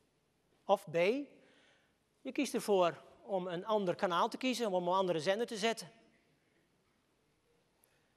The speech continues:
Of C, je doet de televisie uit. Ook nog een goede mogelijkheid. Wat kies je? Je hebt altijd de keus. Weet je wat ik merk?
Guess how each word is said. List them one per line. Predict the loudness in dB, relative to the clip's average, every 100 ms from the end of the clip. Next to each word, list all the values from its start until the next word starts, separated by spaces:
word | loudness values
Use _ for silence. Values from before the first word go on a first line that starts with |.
| _ _ _ _ _ _ _ _ _ _
Of | -6 -2
C, |
je | 0 0 0
doet | -2
de | -2
televisie | -4 -2 -6 -6 -4
uit. | -6 -6 -18 _ _
Ook | -14
nog | -12 -10
een |
goede | -8 -4 0
mogelijkheid. | 0 0 -2 -2 -4 -6 -20 _ _ _ _ _ _ _ _ _ _ _ _ _ _ _ -6
Wat | -4
kies | -2 -4
je? | -4 -8 _ _ _ _ _ _
Je | -10
hebt | -4
altijd | -2 -2
de | 0
keus. | 0 0 0 -4 -10 _ _ _ _ _ _ _ _ _
Weet | -10 -8 -4
je |
wat | -4 -6
ik | -8 -20 _
merk? | -2 0 0 -4 -12